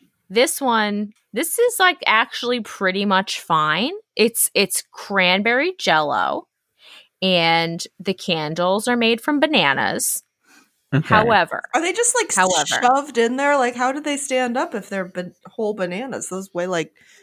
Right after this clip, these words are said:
Speaker 3: four ounces each.
Speaker 1: You stick a little, uh, uh, toothpick in there and you,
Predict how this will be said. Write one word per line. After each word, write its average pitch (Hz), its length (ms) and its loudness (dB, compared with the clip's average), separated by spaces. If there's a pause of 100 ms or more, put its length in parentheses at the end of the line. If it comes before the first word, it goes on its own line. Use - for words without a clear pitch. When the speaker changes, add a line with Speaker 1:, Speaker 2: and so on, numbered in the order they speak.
(160)
Speaker 3:
four 175 180 -2
ounces 180 360 -4
each. - 440 -6 (480)
Speaker 1:
You - 60 -16
stick - 240 -6
a 294 40 0
little, 254 400 2
uh, 233 320 6 (160)
uh, 214 340 4
toothpick 254 360 -4
in 247 180 -6
there 254 300 -4
and 254 120 0
you, 175 420 2